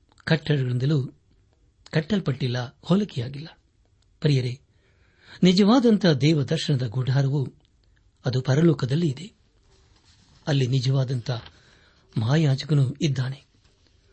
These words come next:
ಹಾಗೂ ನಿಜವಾದಂಥ ಆರಾಧನೆ ಅಲ್ಲಿ ನಡೀತಾ ಇದೆ.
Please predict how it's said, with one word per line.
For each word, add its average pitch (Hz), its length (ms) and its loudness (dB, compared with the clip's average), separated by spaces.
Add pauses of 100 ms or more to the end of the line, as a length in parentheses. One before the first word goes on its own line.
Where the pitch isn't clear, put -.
(400)
ಹಾಗೂ 226 200 4
ನಿಜವಾದಂಥ 202 760 4 (420)
ಆರಾಧನೆ 131 640 0 (180)
ಅಲ್ಲಿ 143 200 2
ನಡೀತಾ 127 440 -4
ಇದೆ. 156 260 -8